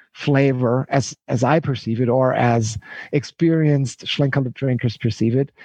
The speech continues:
Then you have the actual beer flavor as it is without the smoke overpowering it. If you then still don't like it, too bad,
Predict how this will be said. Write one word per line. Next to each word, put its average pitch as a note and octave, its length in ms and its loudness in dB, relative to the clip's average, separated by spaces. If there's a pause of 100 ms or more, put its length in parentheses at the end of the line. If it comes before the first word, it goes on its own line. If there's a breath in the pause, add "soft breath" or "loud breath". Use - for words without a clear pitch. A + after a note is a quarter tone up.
(180 loud breath)
Then E3 220 2
you F#3+ 100 2
have E3 280 2
the D3+ 240 2 (120)
actual D3+ 420 0
beer C#3+ 280 0
flavor B2+ 460 0
as B2 200 0
it B2 100 0
is A#2+ 280 0
without B2+ 460 0
the B2+ 100 -2
smoke B2 340 -2
overpowering A2+ 640 0
it. F#2+ 160 -8 (580 loud breath)
If D#3 140 0
you E3+ 80 2
then G#3 200 2
still A#3 240 0
don't G#3+ 160 2
like F#3 260 2
it, G#3 140 0 (560)
too D3 80 -6
bad, C3 300 0